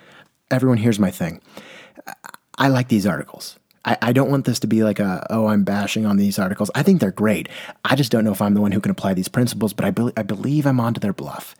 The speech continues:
Not a bluff, but, uh, these articles, I feel like they come from some vault, an ancient scroll of all these possible tips to be productive. And what people do is, and brands will do, they'll pay a, a monthly subscription and they'll get a couple of these tips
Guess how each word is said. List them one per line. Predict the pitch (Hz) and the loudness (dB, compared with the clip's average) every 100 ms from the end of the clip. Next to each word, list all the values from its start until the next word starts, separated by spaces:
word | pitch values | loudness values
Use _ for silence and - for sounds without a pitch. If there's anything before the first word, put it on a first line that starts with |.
| - - - - - | -20 -20 -20 -8 0
Not | 151 175 | 4 4
a | |
bluff, | 127 117 90 - | 2 0 0 0
but, | 107 - - - - _ - - - | -2 -2 -8 -20 -20 _ -12 -8 -4
uh, | 123 | -2
these | 127 117 | 0 2
articles, | 123 143 139 120 | 2 2 2 0
I | 107 | -2
feel | - 135 | 0 0
like | |
they | 123 | 0
come | 107 - 104 | -4 0 0
from | 98 101 | 0 -4
some | - 101 | 0 0
vault, | 92 95 92 92 - | 0 -4 -2 -4 -6
an | 104 - | -6 -2
ancient | 107 104 107 - | -2 -2 -2 -4
scroll | - 95 87 82 - _ _ - - | -2 -2 0 -4 -6 _ _ -20 -10
of | 123 95 | -8 -4
all | 110 113 120 | 0 2 2
these | 113 98 | 0 -4
possible | - 117 104 - 104 | -4 -2 -2 -4 -6
tips | - 101 - | -4 -6 -6
to | - | -4
be | 95 | -4
productive. | - 175 131 - - - - _ _ - - - - - | -2 -6 -8 -10 -14 -14 -20 _ _ -20 -20 -20 -20 -6
And | 110 | -2
what | 107 | -2
people | - 127 117 | -2 -2 0
do | 113 139 | 2 2
is, | 104 | 2
and | 95 | 0
brands | 92 104 101 101 | 2 2 2 0
will | |
do, | 98 127 107 | -2 0 0
they'll | 95 | -2
pay | - 113 | -2 -2
a, | 107 92 87 - | 0 0 -4 -8
a | 98 90 | -4 0
monthly | 104 117 131 | 0 2 0
subscription | 117 104 - 104 - 101 98 98 | -2 -6 -4 -4 -4 -4 -4 -2
and | 117 | 0
they'll | 110 | 0
get | 127 131 - | 2 0 -2
a | |
couple | - 131 - 127 | -4 -4 0 -2
of | 117 | 0
these | 113 - | -4 -2
tips | 120 127 - | -4 -4 -8